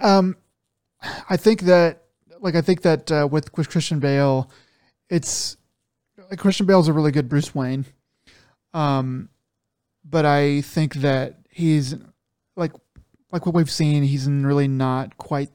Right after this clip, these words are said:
there as far as, like, the brooding, uh, disturbed aspect of Batman. And Robert Pattinson really brings it home. He really, he really captures it pretty well, 'cause he is,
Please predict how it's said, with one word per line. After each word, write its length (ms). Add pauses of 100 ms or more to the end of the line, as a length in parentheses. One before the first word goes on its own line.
there 300
as 140
far 260
as, 140
like, 160
the 100
brooding, 760 (560)
uh, 340
disturbed 920 (440)
aspect 480
of 120
Batman. 640
And 240
Robert 220
Pattinson 520
really 480 (720)
brings 280
it 80
home. 340
He 100
really, 280
he 120
really 160
captures 400
it 60 (300)
pretty 220
well, 300
'cause 180
he 200
is, 280